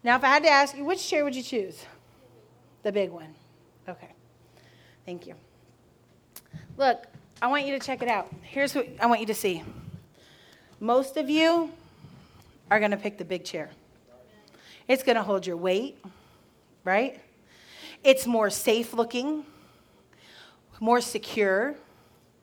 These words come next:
It's normal, normal, right?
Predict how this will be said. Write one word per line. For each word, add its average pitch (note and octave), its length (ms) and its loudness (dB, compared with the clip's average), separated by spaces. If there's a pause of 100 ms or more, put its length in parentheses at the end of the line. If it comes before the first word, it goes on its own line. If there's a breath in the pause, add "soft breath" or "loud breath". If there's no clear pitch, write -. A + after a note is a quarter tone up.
(500 loud breath)
It's B3+ 240 2
normal, G#3+ 1120 2 (500 soft breath)
normal, F#3+ 560 0 (160)
right? A3+ 460 2